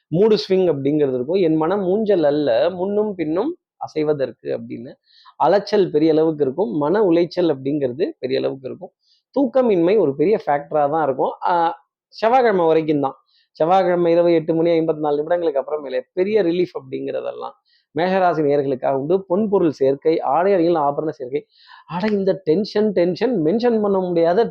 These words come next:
டென்ஷன் சார் செவ்வாய்க்கிழமை வரைக்கும் அப்படிங்கிறது தான் மேஷராசி நேயர்களுக்காக நான் சொல்லக்கூடிய ஒரு பலன். உடல் நலத்திலையும் சரி,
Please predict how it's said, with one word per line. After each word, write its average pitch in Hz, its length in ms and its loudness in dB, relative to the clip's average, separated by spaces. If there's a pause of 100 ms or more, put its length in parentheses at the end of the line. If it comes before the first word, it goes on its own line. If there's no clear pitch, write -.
டென்ஷன் 175 400 0
சார் 160 220 0
செவ்வாய்க்கிழமை 147 600 -2
வரைக்கும் 143 320 -2
அப்படிங்கிறது 135 520 -10
தான் - 160 -16 (400)
மேஷராசி 180 480 2
நேயர்களுக்காக 139 640 0
நான் 151 160 -8
சொல்லக்கூடிய 147 500 -8
ஒரு 117 220 -10
பலன். - 200 -20
உடல் 170 240 0
நலத்திலையும் 160 440 0
சரி, 131 260 -8